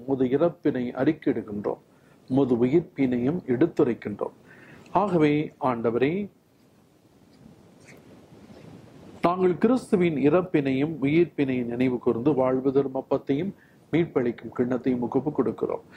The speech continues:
உம் திருமணம் நின்று உமக்கு ஊழியம் புரிய தகுந்தவர்களை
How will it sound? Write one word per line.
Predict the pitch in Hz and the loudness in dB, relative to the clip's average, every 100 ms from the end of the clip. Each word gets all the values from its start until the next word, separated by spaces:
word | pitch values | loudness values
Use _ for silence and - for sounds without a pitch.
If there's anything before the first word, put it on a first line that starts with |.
| - - | -12 -2
உம் | 135 175 | 2 4
திருமணம் | 180 190 185 | 4 2 2
நின்று | 175 170 175 | 2 4 2
உமக்கு | 160 156 156 | 2 0 4
ஊழியம் | 165 175 165 143 | 4 4 2 0
புரிய | 139 131 151 | 0 2 0
தகுந்தவர்களை | 147 151 147 147 139 143 | 2 2 2 2 2 0